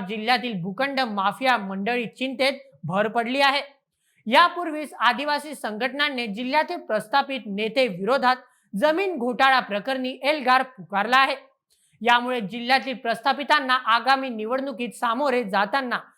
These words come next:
राजकीय संकटांचा सामना करावा लागणार असल्याचे दिसत आहे. हा प्रकरण म्हणजे नुसते भूखंड गैरव्यवहाराचे नव्हे, तर लोकशाही व्यवस्थेवरच झालेला घाला आहे. डॉक्टर गावित यांनी जेव्हा विधानसभेत या गोंधळाचा पर्दाफाश केला,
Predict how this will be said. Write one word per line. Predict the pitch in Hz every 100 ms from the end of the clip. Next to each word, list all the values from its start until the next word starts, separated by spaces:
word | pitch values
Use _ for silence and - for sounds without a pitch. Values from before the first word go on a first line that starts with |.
| _ -
राजकीय | 247 285 285 - 403
संकटांचा | - - 240 277 285 277 247 233
सामना | 277 285 240 240
करावा | 254 - 180 196 233 226
लागणार | 175 175 180 220 240
असल्याचे | 233 285 269 262 269
दिसत | 170 151 170 - 240
आहे. | 247 247 247 -
हा | 269
प्रकरण | 320 320 311 349 294
म्हणजे | 285 269 269
नुसते | 277 254 - 285
भूखंड | 208 214 247 311 302
गैरव्यवहाराचे | 247 240 269 262 254 254 269 262 302
नव्हे, | 294 294 277 - _ _ 226
तर | 220
लोकशाही | 233 269 269 294 269 247
व्यवस्थेवरच | 220 220 254 302 294 311 302
झालेला | 208 220 226 277 254 269
घाला | 208 160 165 190
आहे. | 240 254 269 - _ _ _ _ -
डॉक्टर | 233 240 262 262
गावित | 233 254 277 208 -
यांनी | 220 220 247
जेव्हा | 220 247 233
विधानसभेत | 202 214 311 302 262 254 254
या | 254
गोंधळाचा | 196 202 214 269 269 254
पर्दाफाश | 233 208 196 226 - 202 240 -
केला, | 349 294